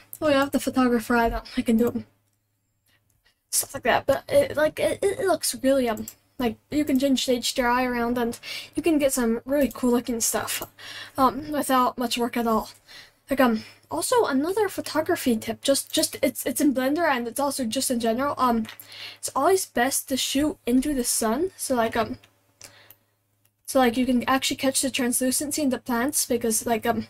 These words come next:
the grass walled plants act in the correct way, so it's, like, um, it, it's, it's really beautiful. Um, like, oh,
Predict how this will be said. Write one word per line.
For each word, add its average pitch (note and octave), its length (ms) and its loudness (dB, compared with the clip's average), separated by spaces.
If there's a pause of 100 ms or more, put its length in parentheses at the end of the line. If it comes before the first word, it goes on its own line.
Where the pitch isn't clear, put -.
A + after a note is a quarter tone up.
(600)
the B3+ 80 -6
grass B3+ 260 0
walled A3+ 240 0
plants A#3 480 -2 (400)
act A#3 320 2
in C4 100 4
the A#3+ 100 2
correct A#3 360 0
way, A#3 260 2
so A#3+ 280 0
it's, A3 140 0
like, A#3 180 2
um, A3+ 160 2 (480)
it, B3+ 80 0
it's, A#3+ 220 2
it's A#3 200 -2
really B3 200 4
beautiful. A#3+ 480 2 (520)
Um, A#3 380 2 (1700)
like, - 300 -10 (240)
oh, D4+ 520 4